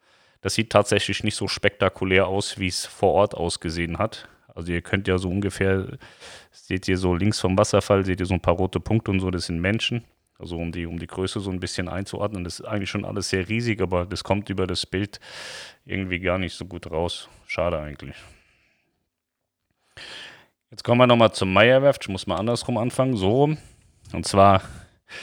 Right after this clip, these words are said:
seht ihr hier den Brennstart der Norwegian Encore. Der junge Mann, der hier rechts steht mit diesem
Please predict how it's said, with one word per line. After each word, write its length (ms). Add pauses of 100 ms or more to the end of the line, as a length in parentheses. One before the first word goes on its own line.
(320)
seht 280
ihr 80
hier 260
den 400
Brennstart 960
der 360
Norwegian 760 (240)
Encore. 560 (1120)
Der 80
junge 200
Mann, 220
der 80
hier 160
rechts 300
steht 300
mit 140
diesem 400